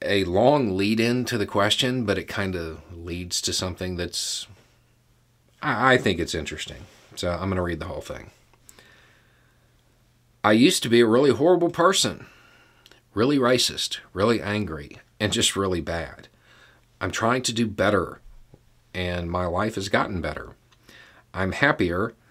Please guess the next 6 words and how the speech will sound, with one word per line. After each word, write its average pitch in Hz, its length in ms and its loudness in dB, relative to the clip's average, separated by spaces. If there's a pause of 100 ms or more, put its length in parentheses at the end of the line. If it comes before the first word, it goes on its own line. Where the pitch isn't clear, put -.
(540)
but 95 320 2
I 101 120 2
still 107 280 0
have 98 200 -2
strong 101 360 2
reaction 90 800 -2